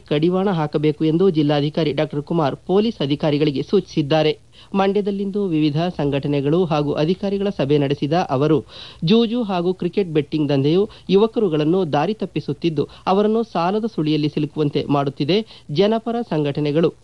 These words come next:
ಯುವಕರಲ್ಲಿ ಜಾಗೃತಿ ಮೂಡಿಸುವ ಕಾರ್ಯಕ್ರಮಗಳನ್ನು ಹೆಚ್ಚು ಆಯೋಜಿಸಿ ಜೂಜು ಹಾಗೂ ಬೆಟ್ಟಿಂಗ್ನಿಂದ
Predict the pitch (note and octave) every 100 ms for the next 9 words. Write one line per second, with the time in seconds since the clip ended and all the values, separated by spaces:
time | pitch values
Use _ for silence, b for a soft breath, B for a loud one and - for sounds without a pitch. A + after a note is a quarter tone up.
0 | - F#3+ G3+ A3 A3 A3 A3+ D#3+ D3 D3
1 | G3 A3+ G3 D3+ - E3 F#3+ - D3 F3+
2 | G#3 G3 G3 G#3 A3 B B G#3 G#3+ -
3 | - C#3+ D#3 D#3+ - C#3 B B D#3+ A3+
4 | G#3 A#3 F#3 D#3 C#3+ C3 D#3+ - G3 D#3